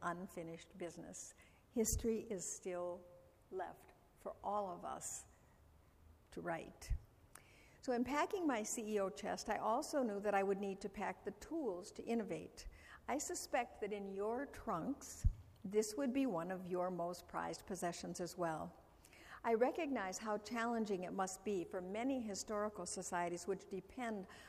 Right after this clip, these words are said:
on the always vulnerable pul-, public dollar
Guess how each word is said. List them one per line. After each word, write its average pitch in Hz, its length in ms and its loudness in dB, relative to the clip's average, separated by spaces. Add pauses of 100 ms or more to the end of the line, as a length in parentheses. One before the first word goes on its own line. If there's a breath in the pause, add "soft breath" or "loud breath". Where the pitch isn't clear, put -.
(140 loud breath)
on 190 120 0
the 190 180 -2
always 254 560 4
vulnerable 175 720 -2
pul-, 202 320 2 (200)
public 311 440 0
dollar 165 400 -4